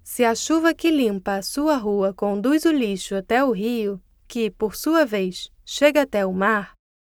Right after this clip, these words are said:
percebemos que a poluição das águas salgadas pode vir de longe.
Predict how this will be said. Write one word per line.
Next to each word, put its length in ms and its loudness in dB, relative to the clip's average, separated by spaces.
percebemos 840 0
que 100 -4
a 60 0
poluição 640 2
das 200 -2
águas 300 0
salgadas 640 -2
pode 360 0
vir 220 0
de 160 -2
longe. 560 0